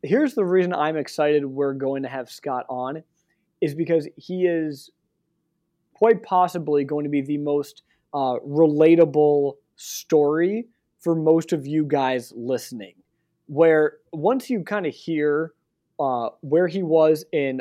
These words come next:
high school and maybe college to what happened, um, after college and getting married and, and, you know, that whole thing of, like, life gets in the way and then coming back to where he is now,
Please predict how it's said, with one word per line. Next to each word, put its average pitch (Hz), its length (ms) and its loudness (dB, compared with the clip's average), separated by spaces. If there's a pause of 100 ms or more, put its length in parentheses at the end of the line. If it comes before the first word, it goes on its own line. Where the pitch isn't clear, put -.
(120)
high 160 220 -2
school 170 680 0
and 131 460 -6
maybe 139 240 -2
college 147 640 0 (420)
to 147 100 -2
what 160 220 2
happened, 147 640 -2 (760)
um, 113 400 -6
after 175 320 0
college 180 600 2
and 143 140 -6
getting 143 280 -2
married 160 360 0
and, 151 100 -4
and, 139 260 -6 (180)
you 180 100 -4
know, 131 180 -6 (200)
that 131 220 -2
whole 151 180 -2
thing 180 220 0
of, 147 80 -4
like, 143 200 -4
life 131 340 -2
gets 139 220 -2
in 160 100 -8
the 165 80 2
way 170 500 6 (760)
and 160 200 -2
then 160 260 2
coming 160 380 -6
back 143 240 -2
to 151 80 -6
where 143 220 -2
he 143 200 -4
is 120 240 -4
now, 120 540 -6